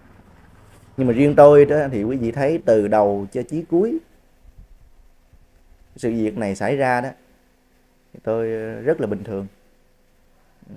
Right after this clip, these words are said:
Mình nghĩ đây cũng là một trong những cái lượng sống nó nhấp nhô trên cái dòng biển bao la vô tận.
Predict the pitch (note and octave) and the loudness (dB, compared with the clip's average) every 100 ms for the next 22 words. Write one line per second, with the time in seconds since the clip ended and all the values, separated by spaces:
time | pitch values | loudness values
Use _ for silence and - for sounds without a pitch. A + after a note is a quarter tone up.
0 | - B2 C#3 D3 _ _ _ _ _ _ | -20 -20 -20 -20 _ _ _ _ _ _
1 | _ G#2+ G#2 G#2 C#3 C3+ C3+ B2 C#3 B2+ | _ -10 -6 -4 4 4 4 0 -4 -2
2 | G#2 F#2+ F#2+ C3 A#2+ B2+ C#3 G#2 A2+ D#3+ | -2 -4 -4 -4 -4 -4 -4 -4 -4 0
3 | E3+ A#3 D#3+ F3 D3 D3 D3 C#3 - _ | 0 0 -2 -2 0 0 0 -4 -16 _
4 | _ _ _ _ _ _ _ _ _ _ | _ _ _ _ _ _ _ _ _ _
5 | _ - C3 B2+ C3 A2 G2 F#2+ G2+ C#3+ | _ -2 -2 0 0 0 -2 -2 -2 0
6 | C#3 C3 B2+ B2 B2 B2 C3+ A#2+ F#2+ G2+ | 4 4 4 2 0 -2 -4 -4 -8 -10